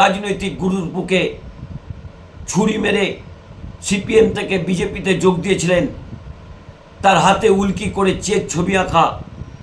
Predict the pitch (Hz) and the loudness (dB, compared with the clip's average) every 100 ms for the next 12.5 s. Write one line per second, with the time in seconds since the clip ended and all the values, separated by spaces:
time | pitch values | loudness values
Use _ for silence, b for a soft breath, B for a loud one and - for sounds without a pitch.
0 | - - - - - - - - 220 220 | -16 -18 -16 -16 -16 -16 -6 4 6 6
1 | 190 190 220 220 190 196 - 190 156 - | 2 2 2 2 2 0 0 0 0 -8
2 | - - - - 175 170 220 214 185 196 | -18 -18 -16 -4 2 4 4 4 2 2
3 | 190 196 190 185 - 180 185 180 185 175 | 2 2 2 2 0 -2 0 2 2 4
4 | 175 160 - - - - - - - - | 2 2 0 -12 -16 -14 -14 -16 -20 -18
5 | - - - - - - - 208 226 233 | -16 -16 -16 -18 -16 -6 2 2 4 2
6 | 220 226 214 202 196 190 202 196 220 160 | 2 2 4 6 6 4 -2 -2 -2 0
7 | 185 214 170 - 202 190 180 196 185 175 | 2 2 0 -2 -2 0 -2 -2 0 2
8 | 185 170 - 180 170 170 185 160 180 165 | 2 -2 -2 0 0 0 0 2 0 -2
9 | - 160 170 170 180 202 185 - - - | -2 -2 -2 -2 -4 -4 -4 -8 -14 -16
10 | - - - - - - - - - - | -16 -14 -14 -14 -16 -16 -14 -16 -16 -18
11 | - - 214 240 233 226 - 214 - 202 | -4 2 2 4 2 2 2 2 4 2
12 | 190 196 190 196 | 2 0 2 4